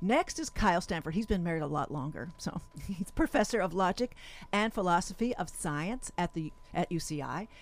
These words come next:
He earned his B A in philosophy and psychology at Northwestern University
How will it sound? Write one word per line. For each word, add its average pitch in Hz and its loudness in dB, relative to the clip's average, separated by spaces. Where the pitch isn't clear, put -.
He 220 6
earned 175 2
his 226 4
B 175 2
A 160 2
in 165 0
philosophy 170 0
and 160 -4
psychology 170 0
at - -6
Northwestern 151 -2
University 185 -2